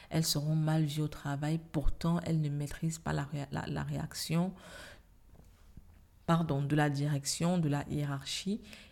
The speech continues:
et se disent d'entrée de jeu que, euh, ça se passera mal. Je suis désolée, ça, ça, ça, ça se passe mal.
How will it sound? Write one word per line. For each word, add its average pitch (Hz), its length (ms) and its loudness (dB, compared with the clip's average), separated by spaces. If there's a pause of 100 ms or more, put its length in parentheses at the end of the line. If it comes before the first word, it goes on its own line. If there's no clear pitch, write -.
(100)
et 170 420 2
se - 160 -2
disent 156 320 0
d'entrée 165 380 -2
de 147 180 0
jeu 165 480 0
que, 185 340 0 (360)
euh, 151 80 2
ça 147 160 0
se - 80 -2
passera 147 360 -2
mal. 139 280 -2 (560)
Je - 60 -12
suis - 140 -4
désolée, 151 220 2
ça, 156 80 -2
ça, 147 160 -4
ça, - 240 -6
ça - 140 -6
se - 100 -6
passe - 200 -2
mal. 139 160 -4